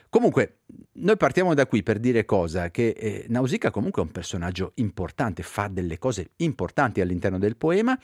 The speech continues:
e a lei è dedicato un fumetto. In questo fumetto, peraltro, Nausicaa si imbarca alla ricerca di Ulisse,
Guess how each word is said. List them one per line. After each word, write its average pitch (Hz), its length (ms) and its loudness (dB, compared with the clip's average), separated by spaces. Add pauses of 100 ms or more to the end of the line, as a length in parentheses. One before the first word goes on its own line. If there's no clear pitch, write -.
(380)
e 226 180 4
a 156 100 6
lei 202 240 4
è 185 40 4
dedicato 147 640 0
un 143 120 2
fumetto. 98 760 0 (260)
In 120 100 -2
questo 247 220 0
fumetto, 180 360 2
peraltro, 107 340 2
Nausicaa 123 420 2
si - 140 -6
imbarca 104 580 0
alla 92 160 -2
ricerca 85 380 -6
di 90 100 -4
Ulisse, 87 480 -4